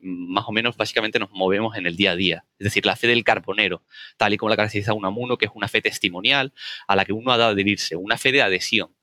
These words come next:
en contraposición a la fe propiamente unamuniana, que es una fe volitiva. Es una fe que elimina cualquier pretensión cognoscitiva en beneficio de lo vivo. La fe de adhesión se mueve en el ámbito de lo verdadero y lo falso.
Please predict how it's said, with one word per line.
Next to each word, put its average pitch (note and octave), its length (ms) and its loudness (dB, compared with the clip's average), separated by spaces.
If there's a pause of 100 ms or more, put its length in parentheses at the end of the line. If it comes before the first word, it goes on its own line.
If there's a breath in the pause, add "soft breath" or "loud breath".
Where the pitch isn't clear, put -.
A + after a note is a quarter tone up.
(160)
en G#2 120 -4
contraposición A2 800 0
a A#2+ 40 4
la G2+ 120 4
fe A#2 120 0
propiamente A2+ 600 0
unamuniana, F#2 640 -4
que - 80 -8
es - 100 -10
una G2 140 -2
fe G#2+ 140 0
volitiva. F2+ 560 0 (260 loud breath)
Es A2 140 -4
una C#3 160 2
fe D#3 160 2
que D3+ 120 2
elimina A#2+ 380 0
cualquier A#2 280 2
pretensión A2+ 420 -2
cognoscitiva A2+ 640 0
en B2+ 80 -4
beneficio G#2+ 420 2
de G2 40 2
lo F#2 100 2
vivo. G2+ 340 0 (500 loud breath)
La G#2+ 180 4
fe C#3 140 2
de D#3 60 4
adhesión E3 340 2
se D3+ 120 -2
mueve D3 240 2
en C3 60 2
el A#2 80 4
ámbito C#3 300 0
de C3 60 4
lo G#2+ 100 4
verdadero G#2 420 4
y A2 40 2
lo G2 80 2
falso. - 460 0